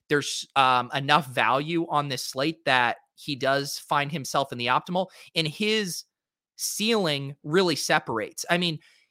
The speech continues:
even Tua, who projects really well, uh, you know, like, Leone has his ceiling projection at twenty-seven and Josh Allen's is thirty-eight. So you can see how much Josh Allen separates. Is Allen and Murray, uh, kind of in a tier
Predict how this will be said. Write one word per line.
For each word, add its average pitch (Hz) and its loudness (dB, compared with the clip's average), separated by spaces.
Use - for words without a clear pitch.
even 202 2
Tua, 190 2
who 190 -4
projects 151 0
really 160 0
well, 131 0
uh, 139 4
you 160 0
know, 139 4
like, 131 0
Leone 151 0
has 139 -2
his 151 -4
ceiling 156 -4
projection 135 -4
at 120 -4
twenty-seven 131 0
and 113 -4
Josh 139 2
Allen's 135 0
is - -8
thirty-eight. 113 -2
So 175 4
you 160 2
can 175 -6
see 190 -4
how 151 2
much 147 -2
Josh 139 2
Allen 135 0
separates. 113 -2
Is 113 -10
Allen 170 4
and 135 0
Murray, 139 0
uh, 127 8
kind 151 2
of 143 0
in 135 -2
a 120 -2
tier 147 -4